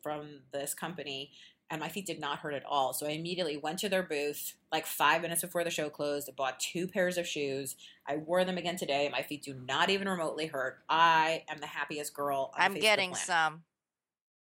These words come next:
Speaker 1: <laughs>
Speaker 2: I'm going to order them by mail. Did, was the fit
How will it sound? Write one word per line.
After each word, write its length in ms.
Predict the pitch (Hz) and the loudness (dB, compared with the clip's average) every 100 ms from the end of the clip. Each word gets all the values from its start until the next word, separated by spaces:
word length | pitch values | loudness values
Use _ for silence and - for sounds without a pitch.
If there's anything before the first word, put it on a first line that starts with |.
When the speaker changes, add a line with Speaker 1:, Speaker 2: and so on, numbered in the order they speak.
| _ _ _ | _ _ _
Speaker 1:
<laughs> 920 | 254 240 - 262 247 233 - 220 220 208 | 2 4 2 -4 -4 -2 4 4 4 0
Speaker 2:
I'm 140 | 175 | 2
going 240 | 214 196 196 | 0 2 0
to 60 | 190 | 0
order 340 | 170 185 185 | 0 2 2
them 180 | 175 175 | 0 2
by 220 | 170 170 | 2 2
mail. 260 | 175 175 165 | 4 4 4
Did, 240 | 185 185 151 | 2 -2 -4
was 400 | 156 135 190 - | -6 0 0 0
the 100 | 175 | -4
fit 380 | - 269 269 | -2 2 2